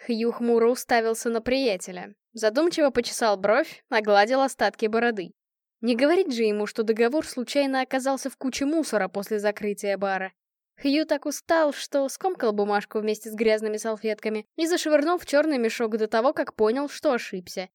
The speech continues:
Вынимать бумажку было поздно, она успела впитать в себя жир и грязь, собранные со всего бара.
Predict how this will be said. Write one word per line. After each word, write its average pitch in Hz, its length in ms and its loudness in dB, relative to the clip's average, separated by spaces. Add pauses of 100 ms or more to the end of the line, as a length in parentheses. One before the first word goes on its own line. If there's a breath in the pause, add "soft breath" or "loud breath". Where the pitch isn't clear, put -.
(280)
Вынимать 320 420 4
бумажку 320 400 2
было 330 220 4
поздно, 240 540 0
она 220 240 -2
успела 277 380 2
впитать 220 360 -2
в - 40 -12
себя 202 260 0
жир 208 240 -2
и 196 60 0
грязь, 220 340 0
собранные 302 560 2
со 285 160 -2
всего 240 320 2
бара. 185 400 -4